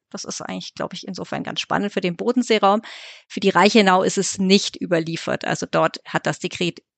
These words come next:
keine große Rolle gespielt. Die Reichenau hat, wenn man ihre Bibliothekskataloge, äh, durchsieht, hatte auch viele Rechtssammlungen, also eher frühe Rechtssammlungen, auch diese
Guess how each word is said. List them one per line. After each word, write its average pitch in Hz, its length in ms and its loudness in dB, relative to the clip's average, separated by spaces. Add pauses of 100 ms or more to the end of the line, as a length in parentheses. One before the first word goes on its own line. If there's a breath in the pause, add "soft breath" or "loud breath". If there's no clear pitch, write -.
(120)
keine 180 360 2
große 208 360 2
Rolle 196 280 6
gespielt. 254 580 0 (500 loud breath)
Die - 80 -2
Reichenau 208 600 4
hat, - 580 -4 (160)
wenn 160 140 2
man 165 160 2
ihre 170 300 0
Bibliothekskataloge, 202 1160 2
äh, 185 120 0
durchsieht, 202 500 0
hatte 190 240 0
auch - 320 0
viele 269 300 2
Rechtssammlungen, 285 920 2
also - 160 -6
eher 185 220 -2
frühe 269 460 -2
Rechtssammlungen, 240 880 0 (400 loud breath)
auch - 140 -8
diese 185 260 -4